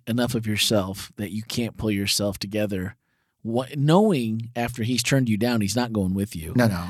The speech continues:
Speaker 2: it's
Speaker 1: And this is, this is your one last, maybe your one last, if this is a true part of the story,
Speaker 2: Mm-hmm.
Speaker 1: that y-,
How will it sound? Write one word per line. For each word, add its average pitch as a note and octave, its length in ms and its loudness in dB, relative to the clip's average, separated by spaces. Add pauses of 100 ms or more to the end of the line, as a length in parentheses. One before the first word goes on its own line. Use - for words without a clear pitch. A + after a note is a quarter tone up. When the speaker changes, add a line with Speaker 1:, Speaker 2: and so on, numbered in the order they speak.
Speaker 2:
it's B2+ 340 0
Speaker 1:
And A#2+ 180 -2
this D3 180 4
is, A#2 300 0
this D3 180 2
is C3+ 180 2
your C3+ 120 4
one B2 240 2
last, A#2+ 560 -2
maybe E3 300 4
your C#3 140 4
one B2+ 220 2
last, A#2 280 0
if G#3 100 8
this G#3+ 200 0
is D#3+ 120 0
a B2+ 60 2
true C#3 280 4
part C3 320 0
of G2+ 100 -2
the G#2 80 -4
story, G2 500 6
Speaker 2:
Mm-hmm. - 640 -18
Speaker 1:
that B2+ 280 6
y-, G2+ 160 -18